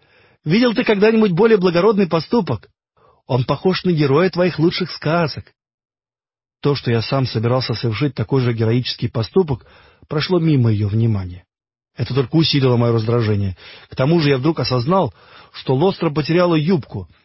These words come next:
и ее холодное мокрое тело, прижавшееся ко мне, совершенно голое. Она продемонстрировала грубым взором воинов и их начальников самую упругую пару ягодиц в Египте. Я схватил ближайший щит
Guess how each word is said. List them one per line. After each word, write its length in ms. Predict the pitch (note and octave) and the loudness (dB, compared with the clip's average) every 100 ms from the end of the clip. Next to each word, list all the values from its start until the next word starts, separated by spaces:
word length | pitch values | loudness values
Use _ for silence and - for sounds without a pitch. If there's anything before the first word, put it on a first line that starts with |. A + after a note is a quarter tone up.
| _ - | _ -4
и 100 | C3 | 0
ее 160 | D3 | 0
холодное 500 | C#3 C#3 E3 B2+ B2 | 0 0 0 2 0
мокрое 380 | C3+ C#3+ B2 B2 | 2 0 0 -2
тело, 260 | - A3 D3 | 2 2 2
прижавшееся 640 | C3 C3 C3+ - A#2 A#2 | 0 0 -2 -2 -4 -2
ко 140 | B2+ C#3 | -2 -2
мне, 140 | A2+ | -2
совершенно 520 | A2 A#2+ - F#3 G#3+ | 0 -2 0 0 0
голое. 460 | F3+ C#3+ G#2+ F#2 - _ _ _ _ _ _ _ _ _ | 0 0 -2 -6 -12 _ _ _ _ _ _ _ _ _
Она 280 | - B2 D3+ | -4 0 0
продемонстрировала 880 | C3+ C3 C3+ D3 - F3+ F3+ C#3 B2+ | -2 -2 0 -2 0 2 2 2 0
грубым 360 | C#3 E3+ A#2+ | 0 0 -2
взором 360 | G#2+ D#3 D3+ A2 | 0 0 0 0
воинов 480 | A#2 F3 C#3+ A2 B2 | 0 2 0 -2 -2
и 80 | |
их 120 | A#2 A#2+ | -4 -4
начальников 600 | G#2+ F#3 G#3 D#3+ A#2 - _ - - - | -4 0 0 -2 -6 -8 _ -20 -20 -20
самую 460 | - E3+ A3+ A#3 | -4 0 2 0
упругую 400 | F#3 F3+ G#3+ G#3+ | 0 -2 -2 -2
пару 240 | D3+ G3 G3 | 0 2 2
ягодиц 420 | F3 E3+ G3+ G3 | 0 -2 -2 -6
в 40 | |
Египте. 520 | F#3+ E3 A#2 - - _ _ _ _ _ _ _ _ - | -6 -6 -6 -8 -18 _ _ _ _ _ _ _ _ -6
Я 120 | A#2+ | -4
схватил 300 | - C3 C#3 | -4 -2 -2
ближайший 460 | A#2+ B2 A#2+ - A#2 | 0 0 -2 -4 -4
щит 340 | - G#3 | -4 -4